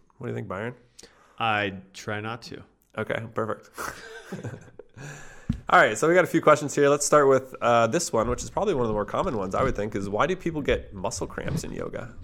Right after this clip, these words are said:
Speaker 1: Ooh.
Speaker 2: Ooh.
Speaker 1: Why do people get muscle cramps, period, is probably
Speaker 2: Yeah. Mm.
Speaker 1: the same answer.
Speaker 2: Yeah, probably.
Speaker 1: Yeah.
Speaker 2: Yeah.
Speaker 1: So do you wanna go or you want me to go?
Speaker 2: Uh, yeah, just initially, I think,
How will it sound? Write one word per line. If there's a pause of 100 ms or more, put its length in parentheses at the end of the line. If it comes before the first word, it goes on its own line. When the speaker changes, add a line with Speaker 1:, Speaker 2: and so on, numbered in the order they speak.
(220)
Speaker 1:
Ooh. (1400)
Speaker 2:
Ooh.
Speaker 1:
Why
do
people
get
muscle
cramps, (100)
period, (460)
is
probably (280)
Speaker 2:
Yeah.
Mm.
Speaker 1:
the
same
answer. (100)
Speaker 2:
Yeah, (140)
probably. (580)
Speaker 1:
Yeah. (260)
Speaker 2:
Yeah. (680)
Speaker 1:
So
do
you
wanna
go
or
you
want
me
to
go?
Speaker 2:
Uh,
yeah,
just
initially,
I
think,